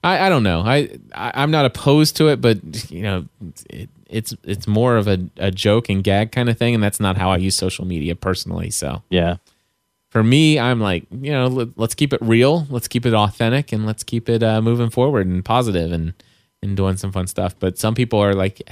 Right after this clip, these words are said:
Speaker 1: they like to use it for fun and, and, uh, and, uh, you know, with some humor involved, and I get that, and, and I kinda just ignore it when it happens.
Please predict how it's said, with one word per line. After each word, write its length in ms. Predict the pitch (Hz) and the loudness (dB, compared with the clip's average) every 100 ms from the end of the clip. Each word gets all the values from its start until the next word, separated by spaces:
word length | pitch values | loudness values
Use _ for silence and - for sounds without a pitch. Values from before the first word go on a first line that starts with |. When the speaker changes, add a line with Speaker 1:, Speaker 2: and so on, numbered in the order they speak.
| 110 | -18
Speaker 1:
they 240 | - 104 101 | -6 0 2
like 180 | 95 95 | 2 0
to 120 | 98 | -2
use 300 | 95 95 95 | 0 0 -2
it 120 | 98 | -4
for 200 | - 104 | -4 -2
fun 460 | 107 - 101 95 101 | -2 -2 0 2 0
and, 340 | 98 95 95 _ _ _ _ - | 0 -2 -4 _ _ _ _ -4
and, 440 | 98 92 92 92 | 0 0 0 0
uh, 380 | 90 87 87 87 - _ _ - - | 0 0 -2 -4 -8 _ _ -20 -8
and, 340 | 95 95 92 | -4 -2 -2
uh, 380 | 90 87 82 85 104 - | -4 -4 -4 -6 -10 -10
you 140 | 110 | -6
know, 160 | 92 90 | -4 -4
with 200 | 104 101 | -4 -4
some 200 | - 120 | -2 -2
humor 360 | 107 107 98 98 | 0 0 2 2
involved, 420 | 95 92 95 113 | 0 0 -2 -2
and 140 | 107 | 0
I 80 | 107 | 0
get 240 | 117 98 - | 2 -2 -2
that, 320 | 92 104 - | -2 -2 -4
and, 260 | 92 92 92 _ _ _ _ | -4 -4 -6 _ _ _ _
and 100 | 101 | -4
I 100 | 95 | -4
kinda 260 | - 95 92 | -2 -2 -2
just 240 | 92 - | -4 -6
ignore 320 | 92 90 82 | -4 -2 -2
it 100 | 82 | -4
when 100 | - 87 | -6 -6
it 80 | |
happens. 500 | 82 80 - 85 - | -6 -8 -8 -10 -12